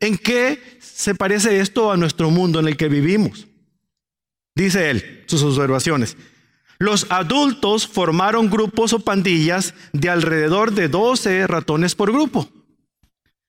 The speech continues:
En estos grupos, cada ratón realizaba funciones sociales particulares y diferentes a los demás. Comenzaban a hacerse independientes. Los machos, que normalmente protegían su territorio,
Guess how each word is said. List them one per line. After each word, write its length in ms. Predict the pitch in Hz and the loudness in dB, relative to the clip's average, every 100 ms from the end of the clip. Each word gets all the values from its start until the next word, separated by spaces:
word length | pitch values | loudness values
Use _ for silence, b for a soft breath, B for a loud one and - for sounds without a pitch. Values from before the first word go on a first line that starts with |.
| _ _ _ _ _ _ - | _ _ _ _ _ _ -2
En 140 | 190 | 0
estos 240 | 269 302 226 | 0 0 2
grupos, 380 | 240 233 240 | 2 2 -2
cada 420 | - 214 220 277 294 | -2 0 0 2 2
ratón 420 | 269 - 202 220 | 0 0 0 2
realizaba 560 | 240 202 165 196 226 | 2 0 0 0 0
funciones 640 | 226 175 143 185 220 247 233 | 0 0 2 2 2 0 0
sociales 460 | 185 190 202 220 | 0 0 0 -2
particulares 840 | 208 170 180 170 165 185 214 233 | -4 -4 -4 0 0 2 0 -2
y 80 | 180 | 0
diferentes 600 | 165 165 170 196 226 233 | 0 0 0 0 0 0
a 40 | 202 | 0
los 160 | 165 | 0
demás. 360 | 165 151 135 - B B | 0 0 -2 -6 B B
Comenzaban 460 | 151 139 160 175 180 | -2 -2 0 0 0
a 40 | |
hacerse 200 | 165 175 | 0 0
independientes. 720 | 165 151 143 131 117 95 - _ _ _ _ _ _ _ _ _ _ _ _ | 0 0 -2 0 -2 -6 -14 _ _ _ _ _ _ _ _ _ _ _ _
Los 280 | - 170 156 | -2 0 2
machos, 560 | 190 277 - 196 196 - | 0 0 -2 -2 -2 -2
que 100 | 180 | -2
normalmente 560 | 165 165 214 233 233 | 0 0 2 0 0
protegían 640 | 202 185 160 143 220 269 247 | -2 -2 -2 -2 0 2 0
su 100 | 247 | 0
territorio, 640 | 202 175 - 165 175 | 0 -2 0 0 0